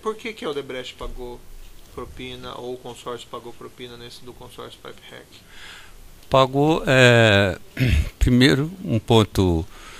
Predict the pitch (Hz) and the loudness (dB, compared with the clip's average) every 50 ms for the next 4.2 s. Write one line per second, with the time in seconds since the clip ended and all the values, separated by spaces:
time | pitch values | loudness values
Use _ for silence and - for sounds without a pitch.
0 | - - - - - - - - - - - - 98 92 90 87 90 87 82 82 | -20 -20 -20 -20 -20 -20 -20 -20 -18 -10 -4 -2 0 2 2 2 2 2 0 0
1 | 80 80 80 - 110 110 - - - 101 98 95 92 - - - - - - - | -2 -4 -6 -8 -10 -12 -14 -16 -16 -16 -14 -14 -16 -16 -18 -20 -20 -20 -20 -18
2 | - - - - - - - 113 - - - - - - - - - - - - | -18 -18 -20 -20 -20 -16 -14 -14 -14 -14 -18 -20 -20 -20 -20 -20 -20 -20 -20 -20
3 | - - - - 143 156 156 - - - 147 131 - - - - - - 120 131 | -20 -4 2 4 6 6 6 4 2 -2 -2 0 0 -2 -4 0 6 8 10 10
4 | 143 147 131 | 10 8 6